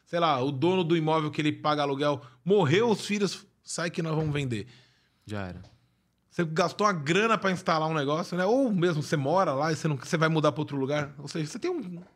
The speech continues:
Speaker 1: um custo que eu acho que essa questão é a barreira que o elétrico vai ter que vencer, essa questão do, do carregar.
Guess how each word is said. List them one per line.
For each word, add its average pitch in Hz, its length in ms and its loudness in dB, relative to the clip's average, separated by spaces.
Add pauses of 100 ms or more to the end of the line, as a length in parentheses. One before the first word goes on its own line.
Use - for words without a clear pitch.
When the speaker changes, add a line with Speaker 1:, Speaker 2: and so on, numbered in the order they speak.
(140)
Speaker 1:
um 165 60 -6
custo 190 360 -2
que - 80 -4
eu 175 60 2
acho 160 100 -2
que - 60 -4
essa 165 160 -2
questão 175 420 -2
é 170 60 4
a 170 60 4
barreira 165 360 4
que 208 140 -2
o - 20 2
elétrico 160 380 -2
vai 147 140 0
ter 151 120 -6
que 139 120 -10
vencer, 131 360 -6
essa 170 160 -6
questão 160 320 -8
do, 156 160 -6
do 147 140 -6
carregar. 147 640 -8